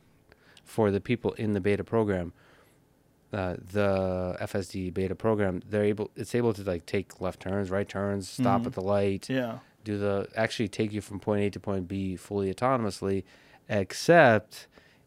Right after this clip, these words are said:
Speaker 1: the liability is still with you. You're supposed to always pay attention. And this is another public, uh, what is it?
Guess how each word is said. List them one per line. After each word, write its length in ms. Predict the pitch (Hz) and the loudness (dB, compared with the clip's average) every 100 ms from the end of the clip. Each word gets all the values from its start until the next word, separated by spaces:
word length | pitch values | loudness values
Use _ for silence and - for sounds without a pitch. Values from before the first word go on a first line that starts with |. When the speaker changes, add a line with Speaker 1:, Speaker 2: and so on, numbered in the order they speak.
| - | -8
Speaker 1:
the 320 | 101 101 101 - | -2 0 0 -2
liability 560 | 113 110 104 120 110 | 0 2 4 4 4
is 80 | 101 | 2
still 200 | - 110 | 0 0
with 260 | 98 123 110 | 4 2 2
you. 140 | 101 | 0
You're 180 | 90 92 | -2 -4
supposed 280 | - - - | -8 -12 -10
to 60 | - | -6
always 280 | 113 104 - | 0 0 0
pay 180 | - | -2
attention. 500 | 98 - 98 - 92 - - - - | -2 -2 -4 -4 -10 -12 -20 -20 -4
And 140 | 101 | -2
this 140 | 107 117 | 0 -2
is 100 | 107 | 0
another 260 | 117 110 | 0 0
public, 540 | 92 101 92 92 - - | -2 -4 -2 -6 -6 -6
uh, 440 | 92 92 92 90 | -4 -2 -4 -6
what 220 | 92 101 92 | -6 -8 -8
is 120 | 90 | -8
it? 200 | 90 | -10